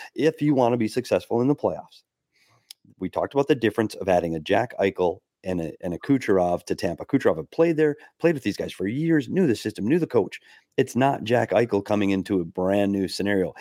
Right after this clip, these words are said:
If you want to have success as the Vegas Golden Knights, you need to have this roster play together for at least a little while.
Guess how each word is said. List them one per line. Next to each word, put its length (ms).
If 260
you 180
want 200
to 60
have 120
success 420
as 140
the 100
Vegas 280
Golden 280
Knights, 260
you 240
need 200
to 80
have 260
this 200
roster 380
play 280
together 480
for 220
at 200
least 540
a 120
little 320
while. 280